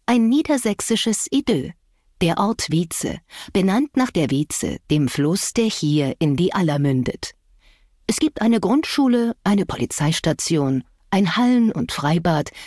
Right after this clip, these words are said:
sowie vier freiwillige Feuerwehren. Die Festnetznummern der gut achttausend Einwohnerinnen und Einwohner sind vierstellig. Schützenfest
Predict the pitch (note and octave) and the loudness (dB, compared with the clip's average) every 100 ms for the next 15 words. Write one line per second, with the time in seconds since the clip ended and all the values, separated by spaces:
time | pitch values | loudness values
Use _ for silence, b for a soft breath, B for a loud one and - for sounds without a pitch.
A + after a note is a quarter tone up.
0 | B C4 A#3 A3 - C4+ C#4+ - D#3+ D#3+ | B -2 0 0 0 0 0 -2 0 2
1 | E3+ D#3 A3 G#3+ D3+ C3+ B2 C3 B2 A#2+ | 2 2 0 -2 -2 -2 0 0 0 -4
2 | - _ _ _ _ _ _ _ - B3+ | -4 _ _ _ _ _ _ _ -2 0
3 | D#4 E4 - D4 - A3+ A3+ C4 B3+ A#3+ | 0 0 0 0 2 2 4 4 2 2
4 | A#3+ A3+ - A#3+ - G#3 A3 G#3 F3+ D#3 | 0 0 -2 -4 -2 -2 2 2 0 2
5 | F#3+ F#3+ F#3+ F3 D3+ D#3+ D3+ - C3 - | 2 2 2 2 2 2 0 0 -4 -4
6 | C3 D#3+ D#3+ D#3+ D#3 C3 - D3 D3+ - | 0 2 2 2 2 0 -2 -4 -4 0
7 | F3 F3+ - D3 C#3 B2+ - b b b | 0 0 0 2 2 -2 -8 b b b
8 | b - E4 - D4 - B3 - | b -2 -2 0 0 2 -2 -2